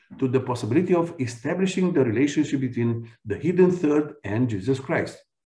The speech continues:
To make the connection between these two levels of reality,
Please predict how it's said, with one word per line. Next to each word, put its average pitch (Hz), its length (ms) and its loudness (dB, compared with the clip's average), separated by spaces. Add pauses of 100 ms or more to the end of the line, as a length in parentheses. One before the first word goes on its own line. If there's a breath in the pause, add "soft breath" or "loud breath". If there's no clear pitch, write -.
(960 soft breath)
To 127 60 2
make 180 280 4
the 294 80 2
connection 190 540 2
between 165 280 2
these 208 240 0
two 220 120 -6
levels 190 360 2
of 160 120 0
reality, 143 440 -2